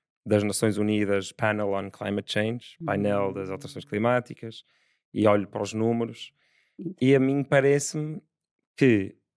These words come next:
Speaker 1: isso tudo, essas preocupações todas, são completamente válidas e são trabalho que tem que ser feito para, para conhe-, para,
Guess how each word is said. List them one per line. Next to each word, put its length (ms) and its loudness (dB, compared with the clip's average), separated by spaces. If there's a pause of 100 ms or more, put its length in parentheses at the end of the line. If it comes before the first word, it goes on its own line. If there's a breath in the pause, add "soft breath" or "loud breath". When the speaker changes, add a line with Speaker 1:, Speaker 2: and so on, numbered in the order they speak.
(600)
Speaker 1:
isso 320 0
tudo, 420 0
essas 240 -4
preocupações 640 -6
todas, 640 -2 (540)
são 420 -2 (100)
completamente 600 0
válidas 480 0
e 60 -8
são 160 -8
trabalho 320 2
que 100 -18
tem 140 -4
que 80 -10
ser 140 -2
feito 640 0 (280)
para, 640 0 (1300)
para 400 2
conhe-, 300 -2
para, 500 -2